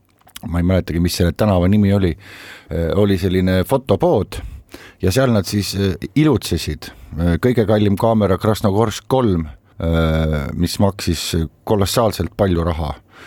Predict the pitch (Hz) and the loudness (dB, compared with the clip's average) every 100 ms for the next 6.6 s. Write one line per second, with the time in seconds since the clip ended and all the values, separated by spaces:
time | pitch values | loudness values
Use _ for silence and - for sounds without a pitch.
0 | - - - 82 78 - 85 95 104 85 | -20 -10 0 0 0 -2 2 2 4 2
1 | 82 101 98 90 - - 92 - - 90 | 2 2 2 2 0 -2 -4 -2 -2 2
2 | 90 - 98 104 90 80 71 78 87 85 | 0 0 0 0 0 -6 -6 -6 -4 0
3 | 113 101 92 107 98 95 - 107 - 113 | 0 0 0 0 0 -2 0 0 0 0
4 | 110 - 80 80 95 90 120 113 - 80 | -2 -2 -6 -4 -2 0 0 0 -2 0
5 | 85 76 73 71 73 71 76 107 123 98 | 0 0 -2 -2 -6 -8 -6 -2 2 2
6 | 90 110 117 104 92 | 0 -2 0 0 0